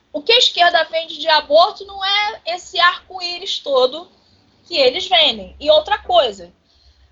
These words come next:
eu desafio qualquer parlamentar mulher, mulher de esquerda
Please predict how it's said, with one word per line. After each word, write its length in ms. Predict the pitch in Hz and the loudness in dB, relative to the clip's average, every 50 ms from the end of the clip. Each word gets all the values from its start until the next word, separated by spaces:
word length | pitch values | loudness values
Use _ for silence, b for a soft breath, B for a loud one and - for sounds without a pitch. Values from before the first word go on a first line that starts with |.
| _ _ _ | _ _ _
eu 240 | - 370 427 453 466 | -4 0 0 0 -2
desafio 960 | 453 415 392 440 427 440 427 - - 349 349 311 269 254 208 190 170 170 - _ _ _ _ _ _ - - _ _ _ - | -2 -10 -2 -2 -2 -2 -2 -6 -8 -6 -6 -4 -4 -6 -8 -8 -10 -12 -20 _ _ _ _ _ _ -20 -20 _ _ _ -2
qualquer 680 | 349 339 339 311 - - - _ - 359 415 466 453 - | 0 0 0 0 -2 -4 -14 _ 0 2 2 2 0 -6
parlamentar 760 | 453 403 370 381 392 392 392 392 349 - - 311 320 339 - | -8 -8 -8 -6 -8 -8 -8 -10 -12 -8 -6 -8 -8 -8 -10
mulher, 580 | 359 349 302 277 269 262 269 262 226 180 185 - - - - - - - _ _ _ _ _ _ _ - - - - | -12 -8 -2 0 2 2 2 2 2 0 -4 -10 -20 -20 -20 -20 -20 -20 _ _ _ _ _ _ _ -20 -20 -20 -20
mulher 560 | 277 349 349 294 262 247 226 208 175 - - _ _ _ _ _ _ _ _ _ _ _ _ _ | -18 -12 -8 -4 0 2 2 2 2 -2 -8 _ _ _ _ _ _ _ _ _ _ _ _ _
de 180 | - - 320 339 | -12 -4 -4 -2
esquerda 880 | 330 - - - - - 285 294 294 269 233 220 196 180 175 180 190 | 0 0 -2 -2 -6 -6 0 0 0 0 0 -8 -14 -16 -18 -20 _